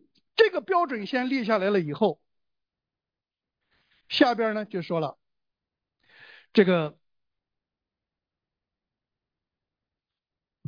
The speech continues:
“因我行事纯全”，啊，然后呢，“我又依靠耶和华，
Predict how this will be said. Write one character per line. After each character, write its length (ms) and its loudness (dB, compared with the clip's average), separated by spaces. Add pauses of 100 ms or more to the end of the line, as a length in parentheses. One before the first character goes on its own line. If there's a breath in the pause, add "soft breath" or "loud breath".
(680)
“因 320 4
我 560 -4 (280)
行 580 0
事 560 -4 (160)
纯 240 2
全”， 260 -6 (880)
啊， 320 -4 (520 loud breath)
然 200 6
后 160 2
呢 240 -2 (480)
，“我 260 4
又 460 0
依 160 2
靠 460 -4
耶 200 0
和 120 -2
华， 360 -14